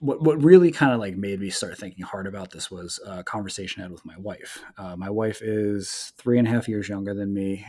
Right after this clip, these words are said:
She grew up in San Francisco. I grew up in sort of the Bay Area of New Jersey,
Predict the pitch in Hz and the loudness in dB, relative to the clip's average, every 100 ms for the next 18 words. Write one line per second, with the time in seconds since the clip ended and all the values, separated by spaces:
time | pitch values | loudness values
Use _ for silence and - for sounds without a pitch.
0 | - - 107 104 104 98 95 95 - 98 | -12 -8 -6 -2 -4 -4 -8 -8 -8 -14
1 | - - 139 120 - 120 117 101 101 95 | -14 -8 -6 -4 2 2 2 -2 -12 -10
2 | 98 95 95 - _ - _ - _ _ | -8 -6 -8 -10 _ -20 _ -20 _ _
3 | 113 101 92 90 - 101 92 92 92 101 | -8 -4 -2 -4 -4 -4 -4 -4 -2 -2
4 | 101 101 101 92 90 87 92 87 - 92 | 0 -2 -2 -2 -4 -8 -8 -10 -8 -4
5 | 104 120 147 | -2 2 0